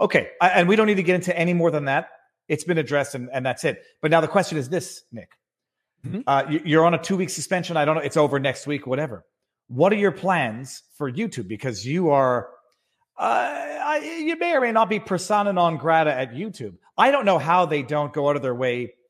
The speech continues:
Speaker 1: to treat you fairly, not to give you benefits, to treat you fairly, given what you make for them in a year. It leads me to believe that finances are not their biggest interest. Narrative and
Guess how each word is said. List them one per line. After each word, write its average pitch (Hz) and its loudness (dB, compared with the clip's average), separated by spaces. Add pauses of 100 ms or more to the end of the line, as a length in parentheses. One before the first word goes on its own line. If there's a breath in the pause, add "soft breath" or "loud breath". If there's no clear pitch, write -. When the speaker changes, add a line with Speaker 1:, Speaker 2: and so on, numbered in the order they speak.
(360)
Speaker 1:
to 123 -8
treat 190 -6
you 135 -6
fairly, 160 2
not 220 2
to 277 -6
give 247 0
you 143 -2
benefits, 208 0 (220)
to 160 -2
treat 240 -6
you 175 -2
fairly, 202 0
given 220 -2
what 190 -2
you 170 -4
make 170 0
for 156 -4
them 135 -2
in 127 -6
a 127 -6
year. 147 0 (320 loud breath)
It 190 2
leads 226 -2
me 233 -2
to 208 4
believe 160 0
that 147 0 (440)
finances 190 0
are 156 4
not 165 2
their 160 2
biggest 147 -2
interest. 160 -4 (320)
Narrative 190 2
and 151 -4